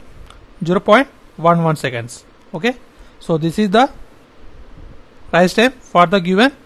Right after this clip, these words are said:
system. So option C is the correct answer.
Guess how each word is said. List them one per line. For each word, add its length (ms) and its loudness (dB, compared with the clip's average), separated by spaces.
system. 420 -6
So 160 -2
option 260 0
C 140 -2
is 60 -2
the 160 0
correct 240 0
answer. 400 -2